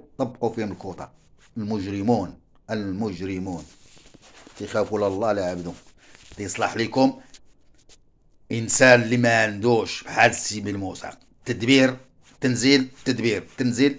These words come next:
تدبير. فضينا الهضرة. دور مية وعشرين. درتو درك تاني داك،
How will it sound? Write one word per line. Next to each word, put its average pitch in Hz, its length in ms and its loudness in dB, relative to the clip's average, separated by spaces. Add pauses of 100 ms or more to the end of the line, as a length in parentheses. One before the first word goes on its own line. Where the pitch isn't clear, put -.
(120)
تدبير. 95 440 -10
فضينا 135 420 2
الهضرة. 95 320 -4 (680)
دور 120 240 2
مية 117 120 0
وعشرين. 90 460 -4 (2000)
درتو 147 320 8
درك 123 420 0
تاني 117 260 0
داك، 180 340 6